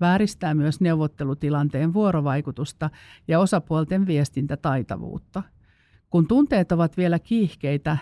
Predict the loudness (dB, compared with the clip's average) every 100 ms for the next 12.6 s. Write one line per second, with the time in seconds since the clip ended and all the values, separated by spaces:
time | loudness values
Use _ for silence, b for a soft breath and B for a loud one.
0 | -4 0 2 4 4 2 2 2 2 2
1 | 0 -4 -2 0 2 2 0 -4 -4 -4
2 | -2 -4 -4 -8 -10 -12 _ b b b
3 | 2 4 6 4 4 2 2 2 2 2
4 | 0 -2 -2 -2 -2 -2 -2 -2 0 0
5 | 2 2 0 -4 -4 -2 0 2 0 -2
6 | -2 0 0 0 -2 -2 -6 -4 -6 b
7 | b b 0 0 2 0 0 0 -2 -2
8 | 0 -2 -4 -8 -8 -8 -6 -8 _ b
9 | b b b b 2 4 6 4 4 4
10 | 4 4 2 2 0 0 0 -2 0 0
11 | 0 0 -2 0 0 0 0 0 0 0
12 | 2 0 -2 -2 0 -2